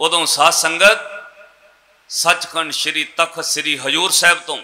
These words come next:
ਜਿਹੜੀ ਸੇਵਾ ਬਾਬਾ ਨਿਧਾਨ ਸਿੰਘ ਜੀਆਂ ਦੇ ਅਸਥਾਨ ਤੇ ਚੱਲ ਰਹੀ ਹੈ, ਇਹ ਸਾਰੀ ਸੇਵਾ, ਕਾਰ ਸੇਵਾ ਧੰਨ ਬਾਬਾ ਗੁਰਮੁਖ ਸਿੰਘ ਜੀ ਤੋਂ ਆਰੰਭ ਹੋਈ। ਅੱਗੇ ਬਾਬਾ ਜੀਵਨ ਸਿੰਘ ਜੀ, ਬਾਬਾ ਚਰਨ ਸਿੰਘ ਜੀ, ਬਾਬਾ ਹਰਵੰਸ ਸਿੰਘ ਜੀ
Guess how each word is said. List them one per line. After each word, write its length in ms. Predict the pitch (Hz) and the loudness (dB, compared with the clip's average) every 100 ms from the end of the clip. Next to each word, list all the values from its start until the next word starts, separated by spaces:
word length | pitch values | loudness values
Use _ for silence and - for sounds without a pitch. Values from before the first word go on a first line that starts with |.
| - _ _ _ _ _ _ _ - | -16 _ _ _ _ _ _ _ 0
ਜਿਹੜੀ 300 | 196 220 208 | 2 4 0
ਸੇਵਾ 400 | - 175 190 190 | 2 0 2 4
ਬਾਬਾ 380 | 170 170 185 | 4 4 2
ਨਿਧਾਨ 380 | 180 170 151 190 | -2 0 2 2
ਸਿੰਘ 260 | 208 202 202 | 2 -4 -4
ਜੀਆਂ 200 | 185 185 | -2 2
ਦੇ 120 | 180 | 2
ਅਸਥਾਨ 320 | - 156 185 | 2 2 2
ਤੇ 140 | 180 180 | 0 0
ਚੱਲ 220 | 170 151 | 0 0
ਰਹੀ 260 | 151 117 | -6 -6
ਹੈ, 60 | 87 - _ _ _ _ _ - | -12 -20 _ _ _ _ _ -2
ਇਹ 80 | 175 | -2
ਸਾਰੀ 400 | - 180 226 214 | 2 2 2 -2
ਸੇਵਾ, 360 | - 180 180 | -2 -2 -2
ਕਾਰ 340 | 175 165 160 170 | -2 2 4 4
ਸੇਵਾ 340 | - 180 170 | 0 -2 -2
ਧੰਨ 320 | 170 156 151 | 0 0 0
ਬਾਬਾ 280 | 165 160 165 | 0 2 0
ਗੁਰਮੁਖ 360 | 156 156 175 180 | 0 -4 -4 -4
ਸਿੰਘ 240 | 180 175 | -4 -4
ਜੀ 80 | 170 | -6
ਤੋਂ 180 | 170 160 | -4 0
ਆਰੰਭ 220 | 170 185 | 0 0
ਹੋਈ। 260 | 165 160 147 - _ _ _ _ _ - | -2 -2 -6 -20 _ _ _ _ _ -2
ਅੱਗੇ 220 | 180 196 | 0 0
ਬਾਬਾ 340 | 165 160 165 175 | 4 2 2 0
ਜੀਵਨ 320 | 151 165 185 | 0 0 0
ਸਿੰਘ 280 | - 175 175 | 0 -2 -2
ਜੀ, 220 | 165 - _ _ _ _ - | -4 -6 _ _ _ _ -2
ਬਾਬਾ 260 | 147 165 170 | 0 2 0
ਚਰਨ 300 | 170 175 190 | 0 0 0
ਸਿੰਘ 280 | 180 180 | 0 0
ਜੀ, 220 | 175 151 - - - _ - | -2 -4 -6 -20 -20 _ 0
ਬਾਬਾ 320 | 147 170 180 | 2 4 2
ਹਰਵੰਸ 440 | 160 156 175 190 190 | 0 0 0 0 -2
ਸਿੰਘ 180 | 185 | -2
ਜੀ 240 | 175 165 | -2 -4